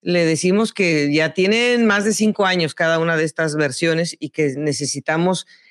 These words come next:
que la gente siga pensando en que el calendario no se va a circunscribir como se hace con los hombres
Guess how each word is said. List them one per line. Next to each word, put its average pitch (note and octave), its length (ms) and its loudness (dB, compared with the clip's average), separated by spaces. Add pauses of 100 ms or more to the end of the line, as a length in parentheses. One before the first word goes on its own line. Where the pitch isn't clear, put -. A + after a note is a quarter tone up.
(100)
que E3+ 100 -2
la D#3 120 2
gente E3+ 260 0
siga F3 340 0
pensando E3+ 600 0
en F3+ 160 0
que E3 80 -2
el D#3 100 0
calendario F#3 840 2
no G#3+ 200 2
se B3 100 0
va C4+ 100 2
a C#4+ 40 0
circunscribir A3+ 960 0
como A3+ 300 0
se E3+ 200 0
hace F3+ 240 -2
con G3+ 160 0
los E3+ 140 -2
hombres G3+ 360 0